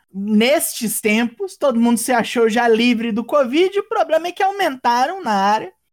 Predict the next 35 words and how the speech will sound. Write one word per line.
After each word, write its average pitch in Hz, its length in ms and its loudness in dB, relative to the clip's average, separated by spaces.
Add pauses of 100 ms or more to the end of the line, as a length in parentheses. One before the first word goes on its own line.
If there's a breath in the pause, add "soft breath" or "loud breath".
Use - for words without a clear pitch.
(140)
Mais 392 480 0
de 381 160 2
duzentos 370 540 -2
e - 20 -4
setenta 359 460 0
por 330 200 -4
cento 320 340 0
nos 392 180 -6
casos. 226 400 0
As 208 40 -8
pessoas 262 460 -2
postando 262 540 -4
no 254 80 -6
Instagram 247 560 -2
fotos 254 520 -2
do, 202 500 0 (440)
do 233 140 0
evento 262 500 0
e - 20 2
no 330 140 -4
dia 311 220 0
seguinte, 311 500 -6
"Pô, 427 140 -6
cara, 208 480 0 (340)
perdi 320 240 -4
o 349 100 -4
paladar. 392 640 0 (440)
O 427 60 -6
que 494 120 -6
aconteceu?" 240 920 0 (380)
Ou 240 100 -2
então 247 240 0
os 349 100 -2
caras 330 260 0
falando, 311 220 4